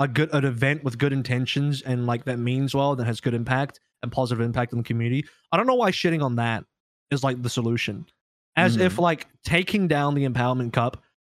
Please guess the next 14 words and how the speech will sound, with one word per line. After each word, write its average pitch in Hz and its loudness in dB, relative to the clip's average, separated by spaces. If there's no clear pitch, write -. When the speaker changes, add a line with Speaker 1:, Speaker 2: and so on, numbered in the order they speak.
Speaker 1:
and 135 -2
taking 151 0
a 147 0
big 139 0
shit 131 0
all 123 0
over 113 0
that 120 0
somehow, 147 2
you 147 2
know, 120 0
somehow 151 2
that 135 0
is, 127 0